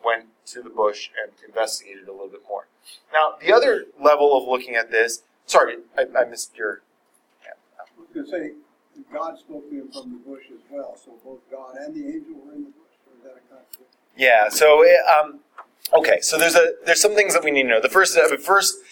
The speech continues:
Speaker 1: is I'm really sticking to my guns that I think that, uh, another author added this angel business. Um, but in, uh, I, I do, as you know,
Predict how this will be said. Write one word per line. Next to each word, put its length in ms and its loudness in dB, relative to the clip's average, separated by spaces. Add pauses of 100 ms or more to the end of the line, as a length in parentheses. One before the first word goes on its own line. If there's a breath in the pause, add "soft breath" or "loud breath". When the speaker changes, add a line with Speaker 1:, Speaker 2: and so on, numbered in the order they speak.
Speaker 1:
is 400 2
I'm 140 2
really 240 2
sticking 240 -2
to 60 -6
my 120 2
guns 340 0
that 140 4
I 60 0
think 240 -8
that, 260 2
uh, 480 4
another 320 2
author 380 4
added 300 2
this 140 -8
angel 300 -4
business. 440 0 (840 loud breath)
Um, 600 2 (160)
but 260 2
in, 280 2
uh, 240 6
I, 640 0
I 60 4
do, 320 4
as 160 -4
you 240 2
know, 140 4